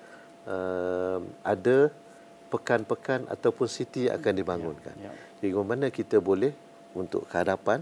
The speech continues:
Speaker 2: Ya.
Speaker 1: kita keluarkan carbon, low carbon city
Speaker 2: Ya.
Speaker 1: kepada,
Speaker 2: Mm-mm.
Speaker 1: kepada negara. Dan, insya-Allah, uh,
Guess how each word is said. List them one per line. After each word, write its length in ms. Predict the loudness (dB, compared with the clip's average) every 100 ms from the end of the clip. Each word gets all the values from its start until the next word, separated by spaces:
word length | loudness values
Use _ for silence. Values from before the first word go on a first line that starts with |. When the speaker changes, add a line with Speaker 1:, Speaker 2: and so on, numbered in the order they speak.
| -4
Speaker 2:
Ya. 160 | -14 -14 -18 -20 -14
Speaker 1:
kita 400 | -10 0 6 6
keluarkan 560 | 4 4 4 4 2 2
carbon, 560 | 0 2 4 6 6 6
low 240 | 6 6
carbon 320 | 6 2 2 2
city 480 | 0 -6 -4 -6
Speaker 2:
Ya. 80 | -4
Speaker 1:
kepada, 320 | -4 0 -2 -2
Speaker 2:
Mm-mm. 240 | -14 -14 -16 -16
Speaker 1:
kepada 320 | -10 -8 -4
negara. 420 | -4 -4 -6 -8 -12 -16 -20 -20 -20 -10
Dan, 160 | -8 -6
insya-Allah, 440 | -2 0 4 2 2 -6
uh, 360 | -2 2 2